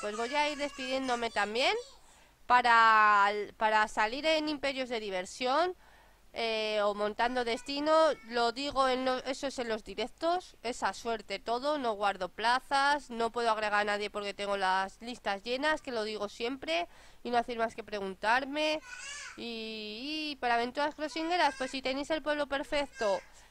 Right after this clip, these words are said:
y muy bonito, muy bonito, pues tenéis que mandarme fotos a mi correo, que está en la descripción del vídeo.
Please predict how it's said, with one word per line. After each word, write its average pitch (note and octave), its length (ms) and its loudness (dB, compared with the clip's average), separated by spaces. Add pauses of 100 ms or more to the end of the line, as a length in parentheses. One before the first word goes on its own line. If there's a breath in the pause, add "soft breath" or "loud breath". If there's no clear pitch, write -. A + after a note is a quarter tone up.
(100)
y B3 120 -2
muy D4+ 140 0
bonito, D#4 380 0
muy D4 140 -4
bonito, D#4+ 380 0
pues C#4+ 160 -6
tenéis C4+ 260 -4
que C#4 80 -2
mandarme C4 420 -2
fotos A3+ 380 -6
a G3+ 60 0
mi B3 120 -4
correo, A3+ 500 -2
que C4+ 60 -6
está B3+ 180 -6
en B3 60 -4
la A#3+ 60 2
descripción B3 440 -8
del B3 140 -4
vídeo. E4 300 -4